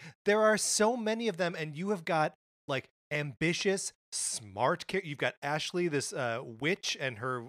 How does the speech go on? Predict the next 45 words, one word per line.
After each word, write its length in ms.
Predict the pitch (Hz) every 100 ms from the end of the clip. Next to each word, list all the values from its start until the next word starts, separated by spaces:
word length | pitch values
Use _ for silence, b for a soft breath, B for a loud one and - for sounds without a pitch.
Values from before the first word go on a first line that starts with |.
| -
I 140 | 123
forget 260 | - 120 151
what 120 | 120
her, 100 | 123
like, 220 | 117 107
devil 220 | 117 120 127
companion's 580 | 127 123 131 131 127
name 240 | 113 139 151
is. 300 | 160 156 - - 170 156 _
Um, 340 | 123 120 113 117 - 135
there's, 360 | 131 120 110 -
uh, 300 | 120 110 117
the, 240 | 113 110 107 107
the, 340 | 101 98 104 -
the 160 | 104
cheerleader 560 | - - 208 202 196 185
girl, 420 | 196 196 190 175
there's, 500 | 139 127 123 117 110 - _ _ _
um, 420 | 127 120 117 110 110 -
uh, 320 | 117 107 110 - _
uh, 180 | 120 107
Nine 400 | 104 117 135 160
Volt 300 | 139 160 151 -
and, 360 | 135 120 113 123
or 180 | 131 113 - _
Nine, 460 | 120 135 151 147 - _
Eight, 160 | 135 196 _ _ _ -
mm, 100 | 135 113
I'm 100 | 90 _ _
forgetting 260 | 113 139 165
their 100 | 151
names. 320 | 104 92 - _ _ _ -
Um, 320 | 127 120 117 -
but 180 | 151 143
the, 180 | 147 135
the 80 | 135
little, 220 | 131 135
like, 200 | 135 120 -
the 80 |
video 280 | 110 131 156
game 260 | 151 156 151
kid 260 | - 156
and, 220 | 139 131 135
like, 200 | 123 110
the 120 | 113